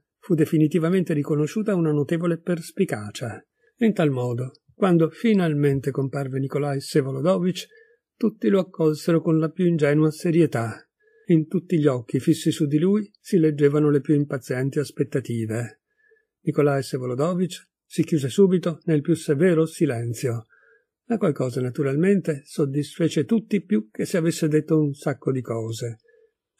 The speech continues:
Insomma, tutto gli riusciva. Era di moda.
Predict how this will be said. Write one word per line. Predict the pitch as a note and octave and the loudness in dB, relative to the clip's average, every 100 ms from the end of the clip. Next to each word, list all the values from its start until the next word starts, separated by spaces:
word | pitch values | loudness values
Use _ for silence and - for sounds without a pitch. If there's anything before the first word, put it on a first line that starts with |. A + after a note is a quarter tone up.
| - | 2
Insomma, | A#3 - B2 B2+ B2+ A#2+ _ | 2 4 -2 -2 -4 -8 _
tutto | - D3+ - F3 | -6 -6 -4 -2
gli | E3 | 2
riusciva. | D#3+ E3 - A#2+ A2 A2+ A2+ - _ _ _ | 2 0 -2 -6 -4 -6 -8 -12 _ _ _
Era | - A#3+ | -2 0
di | A3 | 2
moda. | F3+ A#2 A2 A2 A2+ A2 | 0 -2 -4 -4 -6 -8